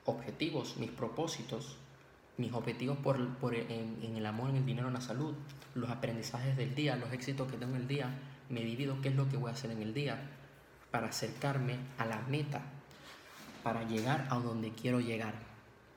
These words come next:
Así que de verdad, muchísimas gracias por tu atención. Nos seguimos viendo y vamos a seguir hablando sobre esto, porque de verdad que esto es algo que estoy estudiando y que quería compartir con todos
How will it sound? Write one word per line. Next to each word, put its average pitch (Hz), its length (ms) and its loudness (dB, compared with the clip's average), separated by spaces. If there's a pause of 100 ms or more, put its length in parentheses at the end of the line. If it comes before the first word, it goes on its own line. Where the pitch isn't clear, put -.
(360)
Así 139 220 2
que 151 140 4
de 143 80 6
verdad, 127 400 2
muchísimas 135 680 4
gracias 135 340 4
por - 300 0
tu 117 100 2
atención. 131 720 2
Nos 131 180 4
seguimos 135 460 2
viendo 147 360 4
y 135 100 2
vamos 147 320 4
a 143 60 0
seguir 135 280 8
hablando 143 400 4
sobre 120 360 2
esto, 143 280 -2 (920)
porque 117 680 0
de 110 100 0
verdad 131 400 0
que 110 120 0
esto - 240 -2
es 123 60 -2
algo 123 180 2
que 113 80 -4
estoy - 180 -6
estudiando 120 540 2
y - 20 -4
que 110 140 -4
quería 120 260 -2
compartir 127 680 0
con 113 200 0
todos 113 240 0